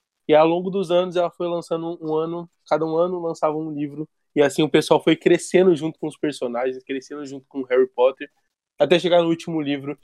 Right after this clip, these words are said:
e o pessoal tá mais velho, igual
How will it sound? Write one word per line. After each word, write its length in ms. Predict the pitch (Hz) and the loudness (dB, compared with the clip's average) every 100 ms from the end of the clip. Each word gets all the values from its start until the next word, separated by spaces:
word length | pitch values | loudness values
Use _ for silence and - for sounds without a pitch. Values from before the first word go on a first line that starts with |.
| 143 _ | -8 _
e 80 | 135 | -4
o 60 | |
pessoal 600 | 131 143 131 147 135 143 139 _ _ _ _ _ _ _ | 0 -2 2 4 4 2 -4 _ _ _ _ _ _ _
tá 120 | 135 | -2
mais 200 | 139 135 | 0 0
velho, 240 | 123 131 | 0 0
igual 440 | 135 131 131 147 | -2 0 2 2